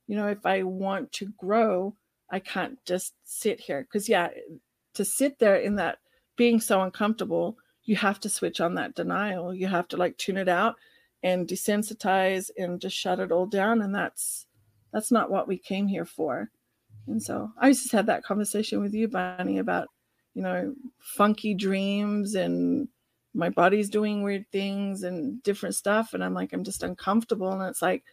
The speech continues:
I wonder if yeah, I'm, I'm at that point where I'm having to grow. Like, I have to move, I have to step forward. I can't sit here any longer.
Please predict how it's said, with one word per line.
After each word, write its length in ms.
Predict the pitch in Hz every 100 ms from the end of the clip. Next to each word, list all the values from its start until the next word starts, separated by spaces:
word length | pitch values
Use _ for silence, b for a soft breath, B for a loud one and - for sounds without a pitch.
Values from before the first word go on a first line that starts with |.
| b b -
I 100 | 190
wonder 440 | 185 190 190 196 190
if 600 | - 180 180 - - - _ _ _ _ _
yeah, 320 | 180 196 190 170 160
I'm, 280 | - 190 190
I'm 200 | - 185
at 300 | - 180 -
that 340 | 185 175 165 -
point 300 | - 185 175
where 200 | 175 175
I'm 160 | 175
having 360 | 185 175 185 175
to 320 | - 156 156 190 _ _ -
grow. 340 | 185 180 147
Like, 320 | 185 190 180
I 140 | - 180
have 280 | 190 175 -
to 80 | 185
move, 240 | 185 185
I 40 | 175
have 120 | 180
to 80 | 180
step 260 | - 175
forward. 340 | - 180 170 - b b b
I 80 | 202
can't 320 | - 175 -
sit 280 | - 208 190
here 240 | - 170
any 260 | - 175 170
longer. 540 | 175 170 - 151 190